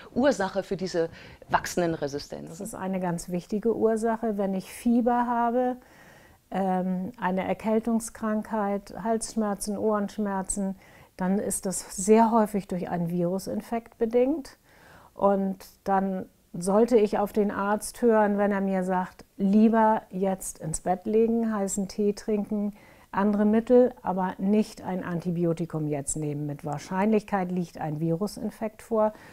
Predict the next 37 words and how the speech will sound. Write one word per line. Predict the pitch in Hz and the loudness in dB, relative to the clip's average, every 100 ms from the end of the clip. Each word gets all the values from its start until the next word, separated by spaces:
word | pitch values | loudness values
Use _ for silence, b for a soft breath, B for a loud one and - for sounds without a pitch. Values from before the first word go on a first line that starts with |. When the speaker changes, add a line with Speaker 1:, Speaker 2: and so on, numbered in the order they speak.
| B | B
Speaker 1:
Gegen | 190 | 2
Speaker 2:
Man | 175 | 6
Speaker 1:
den | 180 | 6
das | 165 156 | 6 2
gar | 156 | -2
nicht | 156 139 | -2 2
hilft | 214 - | 2 2
dann, | - 135 | -12 -10
ne? | 220 | -10
Das | 180 - | -8 -2
Speaker 2:
Das | 156 - | -2 -2
Speaker 1:
Antibiotikum? | - 214 262 262 226 | 2 8 8 6 2
Speaker 2:
hilft | |
nicht, | 262 269 262 | 4 4 2
Speaker 1:
Mhm. | 175 | 0
Speaker 2:
sondern | 214 214 208 208 B B - | 0 2 0 -4 B B -4
man | 190 180 | 0 0
bekommt | 180 - 180 170 | -2 -2 -4 -2
nur | 185 175 | -2 0
Nachteile, | 170 160 - - 160 156 156 | -2 -4 -6 -8 -6 -4 -6
wenn | 156 | -6
man | 160 156 | -6 -8
das | 147 | -8
Antibiotikum | - 156 160 156 151 151 156 | -10 -8 -4 -4 -4 -6 -8
zu | - 151 | -8 -8
sich | 135 - | -8 -8
nimmt. | 123 139 _ - | -12 -14 _ -14
Speaker 1:
Ja, | 180 175 143 165 - | -8 -6 -6 -10 -8
ähm, | 170 160 156 156 160 160 165 165 _ _ - | -6 -4 -6 -6 -8 -8 -12 -16 _ _ -2
setzen | 175 - | -2 -2
sich | 175 180 | -6 -4
die | 175 | -4
Ärzte | - 160 - | -4 -6 -6
da | 175 156 | -4 -4
immer | 170 170 165 165 170 | -4 -4 -6 -8 -12
richtig | 170 - 170 | -12 -10 -12
durch? | 170 190 262 | -10 -10 -12